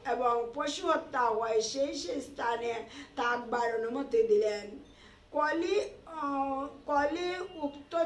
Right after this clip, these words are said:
চতুর্বিধ স্থান পাওয়া সত্ত্বেও পুনরায় স্থান প্রার্থনা করলে,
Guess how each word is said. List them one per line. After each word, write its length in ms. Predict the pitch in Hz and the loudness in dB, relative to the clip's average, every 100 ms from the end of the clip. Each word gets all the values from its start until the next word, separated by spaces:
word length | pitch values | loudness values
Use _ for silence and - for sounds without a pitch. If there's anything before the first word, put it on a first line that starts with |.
| - | 2
চতুর্বিধ 640 | 277 - 339 359 339 294 | 0 -2 -6 -6 -6 -2
স্থান 600 | 302 254 - 240 254 277 | 0 0 0 0 2 2
পাওয়া 420 | 277 262 254 294 | 2 2 4 4
সত্ত্বেও 680 | 311 285 - - 262 240 233 | 2 -2 -6 -8 -2 0 0
পুনরায় 540 | 262 254 320 320 285 247 | -2 -2 0 0 2 0
স্থান 460 | - 240 226 269 | -2 -2 -2 -2
প্রার্থনা 640 | 277 247 240 262 240 233 226 | 0 0 0 -2 -2 -2 -2
করলে, 640 | 240 220 214 220 214 | 0 4 4 4 0